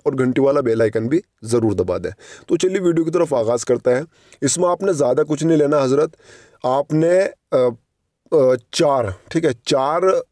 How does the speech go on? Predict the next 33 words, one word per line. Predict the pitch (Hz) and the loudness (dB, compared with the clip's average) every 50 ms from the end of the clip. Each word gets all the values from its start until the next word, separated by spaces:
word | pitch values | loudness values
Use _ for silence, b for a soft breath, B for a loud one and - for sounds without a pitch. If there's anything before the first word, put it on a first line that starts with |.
| _ _ - | _ _ -6
अजवा | 131 120 123 135 151 170 | -4 -2 0 0 0 0
खजूर | 165 - 143 123 131 151 151 143 | 0 0 -2 0 2 2 2 4
ले | 127 113 | 2 2
लेनी | 104 101 98 95 90 | 2 0 -4 -4 -8
है, | 90 92 104 - - - | -8 -10 -12 -12 -6 -6
ठीक | 143 139 120 | -4 -2 -2
है। | 107 101 B B B B B B B B - | -4 -4 B B B B B B B B 0
और | 151 175 180 - - | 0 0 0 -2 -4
आपने | 156 139 135 131 160 180 185 | -2 -2 0 0 0 -2 0
दूसरे | 143 135 147 151 139 - 175 175 | 0 2 0 0 2 0 0 2
नंबर | 151 143 135 135 135 131 | 2 2 2 0 0 0
पर | - 175 190 190 | 0 -2 -4 -2
खाने | - - - 127 131 135 151 156 | -4 -6 -4 -2 0 0 0 2
वाला | 147 135 123 123 131 160 | 2 2 0 0 0 -2
जैतून | 175 135 131 135 127 - 135 127 135 | -2 0 0 0 0 0 -2 0 0
का | 175 170 | -2 -2
तेल | - - 143 135 123 | -2 -2 -2 0 0
ले | 110 110 | -2 -2
लेना | 104 107 107 110 | -4 -4 -4 -4
है, | 110 104 101 107 - | -4 -6 -8 -8 -8
ठीक | - 151 143 135 | -6 -4 -2 -2
है। | 113 107 B B B B B B - | -2 -4 B B B B B B -2
एक, | 139 156 165 - | -2 -2 -2 -2
अ, | - - 147 | -2 -2 -2
कटोरी | 117 - 131 120 147 147 143 147 | 0 -2 -2 0 0 0 0 0
में | 160 170 151 | -2 -2 -2
जैतून | 151 151 151 156 151 | -2 -2 -2 -2 -2
का | 156 160 | -2 -2
तेल | 151 - 143 139 139 | 0 0 0 0 0
कर | - 139 | 0 0
लेना | 131 131 135 139 139 | 0 0 0 0 0
है | 139 147 180 - B B B B B - - | 0 -2 -4 -8 B B B B B -4 -2
और | 147 156 170 180 - | 0 0 0 -2 -2